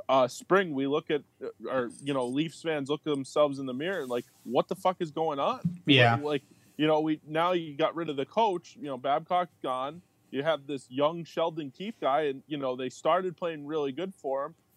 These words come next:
Speaker 1: and now all of a sudden, they, the, the wheels have started to fall off of the Leafs. So I think they would have been better off with, like, a Gerard Gallant kind of coach, where he's been around the league,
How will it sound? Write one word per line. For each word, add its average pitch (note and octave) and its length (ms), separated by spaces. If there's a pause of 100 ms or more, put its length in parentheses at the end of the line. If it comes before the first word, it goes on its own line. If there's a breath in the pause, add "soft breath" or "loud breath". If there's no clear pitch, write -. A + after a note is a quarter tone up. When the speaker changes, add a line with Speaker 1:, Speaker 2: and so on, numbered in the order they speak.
(120)
Speaker 1:
and B2+ 80
now E3 160
all E3+ 180
of E3 100
a D#3 60
sudden, F3+ 480 (220)
they, C#3+ 240 (180)
the, C#3 400
the C#3 220
wheels E3 400
have C#3+ 100
started C3 340
to - 120
fall A#2+ 260
off A2+ 240
of A#2+ 60
the A#2 100
Leafs. G#2+ 460 (360)
So - 360
I G#3 200
think D4 320 (220)
they E3+ 240
would G3+ 160
have E3+ 140
been D#3 140
better C#3 360
off C#3 220
with, B2+ 120
like, C3 180
a A#2+ 60
Gerard A#2+ 600
Gallant A#2+ 420 (100)
kind B2 220
of A#2 60 (100)
coach, A#2+ 440
where A#2+ 180
he's B2+ 160
been D3+ 260
around D3 300
the C#3+ 80
league, C#3 380